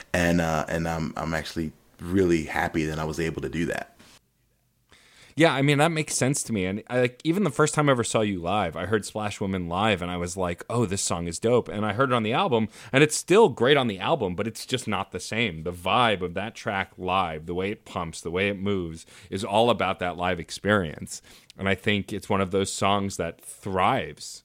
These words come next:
Speaker 2: from that, you know?
Speaker 1: Oh, yeah, absolutely. Like, I've tried to do it first at some shows, and I'm like, "Mm,
Speaker 2: <laughs>
Speaker 1: nah, it doesn't quite work." <laughs> You know, like, "Let's just get it over with. Like, play the hit." And, uh, but then I have other artists who say, "No, play the brand new stuff first,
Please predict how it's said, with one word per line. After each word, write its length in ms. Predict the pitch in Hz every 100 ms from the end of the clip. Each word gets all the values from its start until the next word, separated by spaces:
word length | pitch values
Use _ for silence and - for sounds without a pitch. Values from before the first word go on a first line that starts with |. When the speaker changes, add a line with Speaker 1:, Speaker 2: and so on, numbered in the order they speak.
| _
Speaker 2:
from 280 | - 90 76
that, 180 | 71 -
you 100 | -
know? 240 | 76 76 101 _ _ _ - - -
Speaker 1:
Oh, 140 | 135 127
yeah, 140 | 113
absolutely. 520 | 110 - 101 90 85
Like, 140 | 85 95
I've 180 | 123 143
tried 260 | 156 147
to 60 | 135
do 180 | 123 131
it 80 |
first 460 | 117 120 127 - - -
at 140 | 117
some 140 | - 139
shows, 460 | 135 127 135 135 120
and 120 | 107
I'm 140 | 104
like, 300 | 104 101 98 113 -
"Mm, 320 | 104 110 101 -
Speaker 2:
<laughs> 120 | 107
Speaker 1:
nah, 300 | - 92 95
it 80 | 95
doesn't 200 | 95 90
quite 180 | 85 76
work." 220 | 80 76 - - -
<laughs> 0 | 117 135
You 300 | 156 151 123
know, 160 | 107 104
like, 200 | 98 107
"Let's 160 | 139
just 160 | 151 120
get 140 | 147
it 60 | 131
over 240 | 143 131
with. 260 | 120 107 98
Like, 160 | 104
play 140 | 120 135
the 80 | 120
hit." 300 | 131 151 - - - -
And, 260 | 104 107 104
uh, 260 | 101 98
but 140 | 90 104
then 100 | 165
I 80 | 160
have 120 | 135
other 240 | 139 147
artists 300 | 127 131 135
who 60 | 123
say, 200 | 120 117
"No, 180 | 131 120
play 240 | - 127
the 100 | 107
brand 400 | 87 101 120 131
new 120 | 123
stuff 340 | 117 - 101 -
first, 420 | 95 92 -